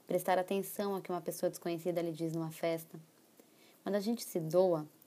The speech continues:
há uma sensação de felicidade, de ir na direção da simplicidade, de sentir que sua vida está completa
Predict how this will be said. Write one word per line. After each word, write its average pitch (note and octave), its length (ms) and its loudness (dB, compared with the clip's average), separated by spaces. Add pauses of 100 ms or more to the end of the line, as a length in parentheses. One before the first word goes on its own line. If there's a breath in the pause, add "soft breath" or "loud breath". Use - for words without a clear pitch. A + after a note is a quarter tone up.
há F#3 80 -4
uma F#3+ 100 -2
sensação G#3+ 460 -4
de F#3+ 100 -8
felicidade, E3+ 800 -2 (480 soft breath)
de G3+ 160 2
ir C#4 80 8
na C#4 140 2
direção B3 360 4
da C4 120 -2
simplicidade, F#3+ 1000 -2 (420 soft breath)
de F3 80 -4
sentir F3+ 400 0
que - 100 -8
sua E3+ 160 0
vida E3+ 360 0 (180)
está G#3+ 200 -2
completa G3+ 600 2